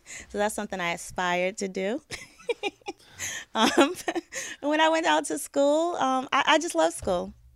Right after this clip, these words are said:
you know, but it was, um, it was different. When I was younger, I probably didn't notice it as much.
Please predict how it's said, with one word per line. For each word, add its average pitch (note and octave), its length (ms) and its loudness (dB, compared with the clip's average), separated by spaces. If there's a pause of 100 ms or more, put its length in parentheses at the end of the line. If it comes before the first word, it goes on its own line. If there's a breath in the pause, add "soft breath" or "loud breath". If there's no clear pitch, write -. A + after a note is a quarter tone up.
(360)
you G#3 140 -6
know, G3+ 200 -4
but G#3 200 2
it A#3 120 0
was, A#3+ 220 0
um, A3 420 -4 (280 loud breath)
it A3+ 80 2
was A3+ 160 0
different. A3 320 0
When B3 160 4
I D#4+ 60 2
was C4 220 -2
younger, G#3 280 0
I G3+ 40 2
probably G3 300 -2
didn't F3 220 -4
notice F3 280 -4
it F#3 80 -6
as F3 140 -8
much. E3+ 320 -6